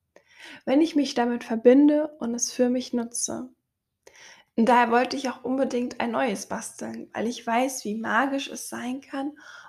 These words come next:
und wie wichtig es ist, es gerne anzuschauen und mich täglich damit zu verbinden und es zu fühlen.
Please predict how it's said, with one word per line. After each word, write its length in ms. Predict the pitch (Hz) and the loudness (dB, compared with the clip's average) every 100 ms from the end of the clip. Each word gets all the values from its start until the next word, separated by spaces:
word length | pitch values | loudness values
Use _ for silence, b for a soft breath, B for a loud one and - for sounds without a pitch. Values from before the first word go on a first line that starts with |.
| _ | _
und 160 | 262 | 2
wie 160 | 269 262 | 2 0
wichtig 420 | 320 - - 240 | -2 -4 -6 -6
es 140 | 208 - | -6 -4
ist, 420 | 208 240 - _ _ _ | -4 -4 -10 _ _ _
es 280 | 247 - _ | -12 -12 _
gerne 440 | 233 233 233 214 | 2 2 2 -2
anzuschauen 720 | 202 190 - 240 - 247 226 | -4 -2 -2 -2 -6 -10 -10
und 100 | 220 | -8
mich 220 | 214 - - | -8 -12 -6
täglich 460 | - 269 269 254 | -2 -2 -2 -6
damit 300 | 233 220 196 | -4 -6 -6
zu 120 | - | -10
verbinden 800 | 247 - - 226 247 - - 269 - _ _ _ _ _ _ _ | -10 -8 -6 -4 -6 -8 -14 -14 -16 _ _ _ _ _ _ _
und 340 | 226 208 208 - | -2 -2 -4 -8
es 200 | 226 - | -8 -8
zu 120 | - | -10
fühlen. 680 | - - 285 262 233 - | -10 -2 2 2 0 -6